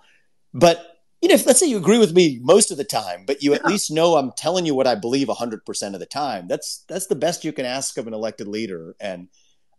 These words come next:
Speaker 1: I'll at least give you that. And that's gonna be hopefully something that attracts enough support, yes, to allow me to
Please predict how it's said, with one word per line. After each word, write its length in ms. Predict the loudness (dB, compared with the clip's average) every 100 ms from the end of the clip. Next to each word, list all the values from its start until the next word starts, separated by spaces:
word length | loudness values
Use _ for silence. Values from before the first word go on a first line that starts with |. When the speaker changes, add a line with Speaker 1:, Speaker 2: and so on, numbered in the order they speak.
| 0
Speaker 1:
I'll 180 | 2
at 60 | 2
least 240 | -2 -2
give 140 | -2 -2
you 80 | -4
that. 260 | -6 -8 -16 _ -8
And 260 | -8 -2
that's 200 | -2 -2
gonna 160 | -4 -2
be 340 | -2 -2 -4 -10 _ _
hopefully 720 | 2 2 4 0 -2 -2 -8 _
something 520 | -2 -2 0 -4 -6
that 280 | -4 -4 -6 _ _ -6
attracts 540 | -4 4 4 4 0
enough 220 | 0 -2
support, 500 | -2 -2 2 2 0 -6
yes, 480 | 0 0 0 -6 -8
to 420 | -2 -2 0 -4 -12 _ _ _ _ _ _ -4
allow 240 | 0 2
me 140 | 2 2
to 220 | 0